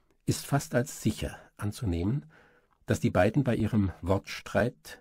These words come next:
schließlich handgemein wurden und,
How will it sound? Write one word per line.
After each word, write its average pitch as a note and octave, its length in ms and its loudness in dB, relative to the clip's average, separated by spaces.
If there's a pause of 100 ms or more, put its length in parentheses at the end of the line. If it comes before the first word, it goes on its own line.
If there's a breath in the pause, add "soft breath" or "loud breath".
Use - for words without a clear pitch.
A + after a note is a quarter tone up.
(160)
schließlich - 560 0
handgemein E2+ 680 -2
wurden A#2 420 2
und, D3+ 320 0